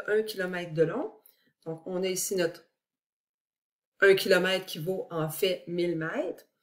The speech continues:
Euh, doit-il effectuer pour vous amener au sommet d'une montagne haute de cinq cents mètres si votre masse est de soixante kilos ? Alors, je sais pas si t'as déjà fait du ski, hein, puis t'as déjà fait, t'as pris un remont de pente, entre autres,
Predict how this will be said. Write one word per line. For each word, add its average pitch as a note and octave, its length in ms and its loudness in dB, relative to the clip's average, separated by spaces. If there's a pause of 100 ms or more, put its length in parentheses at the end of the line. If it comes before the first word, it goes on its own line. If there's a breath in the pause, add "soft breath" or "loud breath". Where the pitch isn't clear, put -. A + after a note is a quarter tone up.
(640 loud breath)
Euh, G3 160 10
doit-il A3 300 12
effectuer C4 440 6
pour A#3 200 2
vous G3+ 100 6
amener B3 180 8
au A#3+ 100 8
sommet B3+ 360 4
d'une A3+ 140 4
montagne A#3 680 2
haute A3 400 6
de G3+ 220 4 (440)
cinq D#3 400 0
cents A3 240 2
mètres D#4+ 420 0
si - 300 0
votre G#3+ 340 2
masse A3 380 0
est F#3+ 80 -4
de F#3 140 -4
soixante A3 560 -4
kilos ? D#3 260 -4 (1080 soft breath)
Alors, A3+ 560 4
je A#3+ 60 2
sais C4 160 2
pas F4 120 0
si - 80 -4
t'as C#4 100 4
déjà A#3 240 10
fait B3 160 2
du G#3+ 120 -8
ski, - 480 -2
hein, G#3 120 -2
puis A3 140 -8
t'as G3+ 100 2
déjà G3 200 -2
fait, G#3+ 120 -6
t'as G3 160 0
pris - 260 0
un G3+ 140 6
remont G3 380 4
de - 80 -10
pente, G3+ 480 -8
entre F#3 320 -4
autres, C#4 240 0